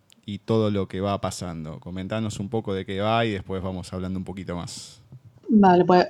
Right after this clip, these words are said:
Speaker 2: Úrsula es una actriz de teatro, vive en Beltarí, que es una, es una ciudad inventada, eh, y ella tiene su vida, su vida normal,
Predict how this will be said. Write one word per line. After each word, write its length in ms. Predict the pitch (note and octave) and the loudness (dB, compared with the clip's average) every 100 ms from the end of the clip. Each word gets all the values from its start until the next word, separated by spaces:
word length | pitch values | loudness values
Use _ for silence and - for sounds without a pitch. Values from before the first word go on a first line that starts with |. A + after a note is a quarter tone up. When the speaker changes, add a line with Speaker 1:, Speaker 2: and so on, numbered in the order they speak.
| - | 4
Speaker 2:
Úrsula 680 | A3+ A3+ - B3 B3 B3+ B3+ | 8 8 8 6 8 8 8
es 80 | |
una 160 | G3 G3 | 4 4
actriz 260 | F#3 G#3 G3+ | 2 2 4
de 100 | G#3 | 8
teatro, 500 | A3 A#3 - D4+ E4 _ _ _ _ - | 8 8 8 4 2 _ _ _ _ 0
vive 720 | G#3 F#3+ F#3 F3+ F#3 F3+ F3+ F#3 G3+ - - | 6 8 10 10 10 10 10 8 4 -2 6
en 240 | G3 F#3+ | 8 10
Beltarí, 580 | F#3 F#3 F#3+ F#3+ A#3+ D4+ | 10 8 8 8 10 8
que 80 | - | 6
es 40 | |
una, 380 | F3 E3+ E3 E3+ | 6 8 8 6
es 80 | - | 4
una 100 | F3 | 4
ciudad 200 | E3 F3 | 8 8
inventada, 480 | E3 E3+ E3+ F3+ G#3 - - - - - _ _ _ | 10 10 10 6 6 0 -18 -12 -12 -12 _ _ _
eh, 520 | A3 G3 F#3 F3+ F3+ F3+ F#3+ - - | 10 12 12 12 10 8 4 2 8
y 140 | G#3 | 10
ella 120 | F#3+ | 12
tiene 180 | F#3 F#3 | 12 10
su 140 | F#3 | 8
vida, 680 | F3 F3 E3+ E3+ E3+ E3+ F3+ G3 | 6 8 8 6 4 4 2 0
su 160 | - | 2
vida 200 | F3 E3 | 6 8
normal, 680 | E3+ E3+ F#3 G#3+ A#3+ C#4 E4 | 8 6 8 8 8 8 6